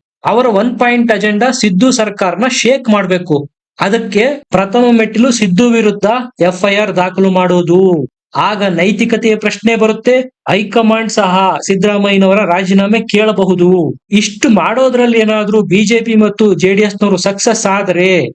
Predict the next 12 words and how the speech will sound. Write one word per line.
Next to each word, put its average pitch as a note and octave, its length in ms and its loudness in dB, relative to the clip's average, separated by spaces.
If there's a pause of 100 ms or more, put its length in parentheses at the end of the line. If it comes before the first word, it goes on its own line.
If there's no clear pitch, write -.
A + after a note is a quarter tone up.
(280)
ಅವರ F#3+ 200 2
ಪಾದಯಾತ್ರೆ G#3+ 1040 -2
ಸಕ್ಸಸ್ F#3+ 540 -2
ಕೊಟ್ಟಂತೆಯೇ G3+ 640 0
ಸರಿ. G#3 380 0 (240)
ಈಗಾಗಲೇ G#3 400 0
ಸಿದ್ದರಾಮಯ್ಯ G#3 540 0
ಅವರ G3+ 240 0
ವಿರುದ್ಧ G3 280 2
ದೂರು G#3 400 0
ಕೊಟ್ಟಿರ್ತಕ್ಕಂಥ G3 600 -2
ದೂರುದಾರರು G3 1040 0